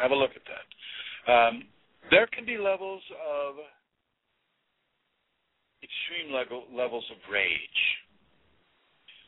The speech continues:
and violent, violent thoughts, rage and angry thoughts. And I want you to just let those run its course. Do not make any decisions. Do not, and certainly don't make any activities based upon,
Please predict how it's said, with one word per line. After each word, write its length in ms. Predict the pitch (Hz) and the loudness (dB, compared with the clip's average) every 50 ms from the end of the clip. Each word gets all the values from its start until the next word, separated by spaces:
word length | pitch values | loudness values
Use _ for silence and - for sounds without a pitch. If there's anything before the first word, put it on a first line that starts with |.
| _ - - - 104 | _ -20 -12 -8 -8
and 100 | 101 95 - | -8 -6 -2
violent, 480 | - 95 92 95 98 90 82 78 - - - - - - - - | 0 2 2 2 2 0 -4 -10 -14 -8 -4 -2 -2 -2 2 6
violent 400 | 104 117 127 143 143 139 131 - _ - | 8 10 10 10 8 6 2 -2 _ -6
thoughts, 460 | - 110 92 85 - - _ _ - - - - - - - - - - _ _ _ - - - | -2 0 0 0 -2 -8 _ _ -12 -10 -8 -6 -6 -6 -8 -10 -14 -16 _ _ _ -10 0 6
rage 540 | 113 123 131 131 127 123 117 107 98 - - - - | 8 8 10 10 8 6 6 2 0 -2 -4 -4 -4
and 80 | 90 - - | -8 -8 0
angry 560 | 123 127 143 151 147 135 113 98 95 90 - - _ - | 4 4 4 4 2 -4 -8 -10 -14 -14 -16 -18 _ -10
thoughts. 240 | 98 85 - - _ _ _ _ - - - - - - _ _ - - - - - - - - - - | -10 -10 -10 -12 _ _ _ _ -20 -18 -16 -16 -16 -18 _ _ -18 -14 -12 -10 -10 -10 -10 -10 -6 -2
And 100 | 123 120 | 0 2
I 60 | 123 | 4
want 200 | 123 131 143 139 - | 6 6 6 6 6
you 80 | 135 | 4
to 40 | 135 139 | 4 2
just 160 | 131 - - | 0 0 2
let 240 | 127 123 131 147 156 - | 6 8 8 8 8 4
those 140 | 190 185 180 - 156 | -2 -2 -2 -2 -2
run 200 | 165 160 160 160 | -2 -2 -2 -2
its 120 | 156 - - - | -6 -10 -12 -12
course. 180 | 151 156 147 135 - - - | -10 -10 -10 -10 -10 -12 -12
Do 80 | 127 | -10
not 240 | 123 123 123 131 135 | -6 -4 -4 -4 -4
make 160 | 127 117 113 - - - - | -4 -8 -8 -10 -12 -8 -2
any 360 | 131 135 139 165 190 214 226 202 | 4 4 4 4 4 0 -2 -2
decisions. 560 | 240 226 - - 240 233 - - 107 - - - - - | -4 -4 -4 -4 -4 -2 -4 -4 -6 -8 -14 -16 -14 -14
Do 80 | 113 110 | -12 -10
not, 160 | 110 113 - _ _ _ _ - - - - - | -10 -10 -10 _ _ _ _ -20 -20 -20 -18 -14
and 80 | 120 117 107 - - | -8 -2 0 2 4
certainly 280 | 214 262 262 233 214 196 | 4 4 4 2 -4 -2
don't 180 | - 180 180 165 | -2 -4 -4 -2
make 240 | 156 151 147 - 147 | -2 -4 -2 0 0
any 160 | 143 143 139 | 4 6 6
activities 640 | 131 131 135 - - - 180 180 151 117 107 104 - - - | 6 4 2 -2 -2 2 2 2 2 2 -2 -4 -4 -6 -2
based 260 | 120 131 135 - - | -2 0 0 0 -4
upon, 520 | 120 - - 135 120 107 104 101 98 101 | -4 -4 2 2 4 4 4 2 0 -2